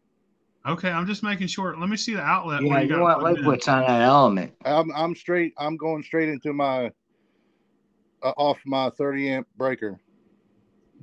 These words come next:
Speaker 1: Man, you should have a lot more amps than that. There's something crossed.
Speaker 2: What are you?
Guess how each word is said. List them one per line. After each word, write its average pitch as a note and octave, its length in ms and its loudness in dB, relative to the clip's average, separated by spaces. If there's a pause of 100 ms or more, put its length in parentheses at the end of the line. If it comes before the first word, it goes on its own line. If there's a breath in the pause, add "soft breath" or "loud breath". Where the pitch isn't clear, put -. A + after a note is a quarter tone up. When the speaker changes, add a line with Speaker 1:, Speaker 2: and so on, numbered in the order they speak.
Speaker 1:
Man, D3+ 440 4
you F3+ 140 4
should F#3 240 -2
have E3 220 0
a D#3 40 -2
lot D#3 240 -2
more D#3+ 220 -4
amps D#3 260 -6
than C#3 100 -4
that. D3 280 -4
There's D3 220 -6
something D3 400 -6
crossed. B2+ 400 -4 (600)
Speaker 2:
What A#3 180 6
are B3+ 40 6
you? F3+ 260 2